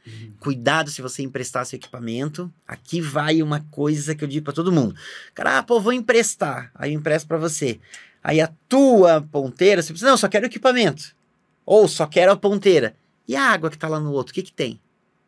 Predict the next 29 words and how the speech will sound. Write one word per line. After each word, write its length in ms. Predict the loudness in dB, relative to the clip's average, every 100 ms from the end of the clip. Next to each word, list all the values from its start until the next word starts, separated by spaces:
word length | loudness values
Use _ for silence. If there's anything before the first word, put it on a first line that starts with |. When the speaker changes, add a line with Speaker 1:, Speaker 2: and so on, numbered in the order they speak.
| _
Speaker 2:
Já 140 | -12
pararam 320 | -8 -6 -4 -6
pra 80 | -10
pensar? 400 | -12 -8 -8 -10 -20 -20 -10
Aí 100 | -4
o 40 | -2
cara 200 | 0 -2
nunca 220 | -2 -4
trocou 320 | -4 -2 2
água, 220 | 2 2
é 20 | 0
uma 160 | -2
água 140 | -2 -4
contaminada, 720 | -6 -6 -6 -4 -6 -4 -6
você 220 | -8 -10
queima 380 | -2 0 0 -2
a 20 |
sua 200 | -2 -4
ponteira, 560 | -4 -6 -4 -4 -6 -12 _ _ _ _ _ _
porque 220 | -10 -8
você 260 | -8 -6 -4
usou 480 | -4 -4 -4 -4 -8
um 120 | -4
laser 320 | 0 0 0
emprestado 640 | -4 -6 -8 -4 0 0 -2
com 100 | 0
a 40 |
água 240 | 2 0 -2
contaminada. 560 | -10 -10 -8 -8 -10